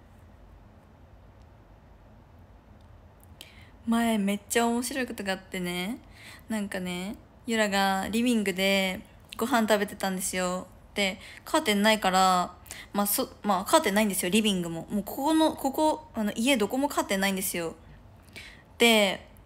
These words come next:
あの、あれなの。あの、リビングが、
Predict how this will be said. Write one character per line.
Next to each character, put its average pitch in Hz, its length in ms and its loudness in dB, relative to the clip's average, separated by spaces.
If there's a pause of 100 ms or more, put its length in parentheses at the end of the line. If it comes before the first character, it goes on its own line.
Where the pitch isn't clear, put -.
(380)
あ 196 380 0
の、 185 580 -4 (1700)
あ 208 100 6
れ 214 80 8
な 214 140 4
の。 175 140 -6 (2000)
あ 190 160 0
の、 180 300 -4 (2000)
リ 254 140 0
ビ 262 120 4
ン 202 120 4
グ 175 600 -2 (560)
が、 196 440 6